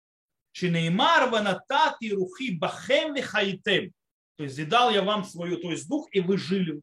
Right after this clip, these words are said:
э, будете жить. Имеется в виду вся, то есть мой божественный дух, то есть боже-, божественное, то есть, э, то, что отдает Всевышний, станет вашей жизнью, станет вам естественным.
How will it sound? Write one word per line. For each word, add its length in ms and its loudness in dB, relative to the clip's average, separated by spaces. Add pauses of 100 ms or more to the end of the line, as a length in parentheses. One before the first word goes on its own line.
э, 120 -12
будете 300 -4
жить. 160 -8 (200)
Имеется 340 0
в 60 -2
виду 440 -4
вся, 440 0
то 80 -4
есть 100 -10
мой 340 0
божественный 520 0
дух, 220 -12
то 60 -12
есть 80 -12
боже-, 380 -4
божественное, 400 -6
то 60 -10
есть, 120 -14
э, 240 -6
то, 100 -14
что 180 -10
отдает 300 -8
Всевышний, 420 -8 (160)
станет 360 -4
вашей 220 -12
жизнью, 340 -16 (520)
станет 280 -2
вам 140 -4
естественным. 560 -12